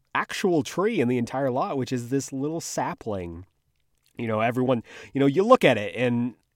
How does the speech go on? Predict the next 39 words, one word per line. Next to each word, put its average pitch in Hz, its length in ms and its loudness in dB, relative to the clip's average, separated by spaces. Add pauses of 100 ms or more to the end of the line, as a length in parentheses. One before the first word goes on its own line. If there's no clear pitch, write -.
(120)
nowadays 117 800 0
it's - 120 -14
kind 127 200 -4
of 107 100 -8
part 123 300 -2
of 107 240 -8
the, 101 440 -4
uh, 92 280 -10 (420)
part 190 160 0
of 104 60 -2
the - 60 -4
common 123 260 -2
lexicon 95 600 -6
where 98 120 -8
it's - 80 -10
just, 110 160 -8
like, 101 180 -6
a 110 100 -6
Charlie 120 280 0
Brown 117 260 -2 (220)
Christmas 135 320 -2
tree. - 260 -12 (460)
Like, 107 180 2
it's 113 140 -4
this 131 160 -2
sad 156 480 0
little 135 260 -2
thing. 113 480 -4 (400)
And, 110 560 -2
you 113 100 -10
know, 104 160 -6
even 127 200 -4
the 113 80 -6
Linus 113 340 -6
is 107 80 -8
like, 107 220 -8
"Ugh, 127 760 0
I 135 140 -8
don't, 175 360 0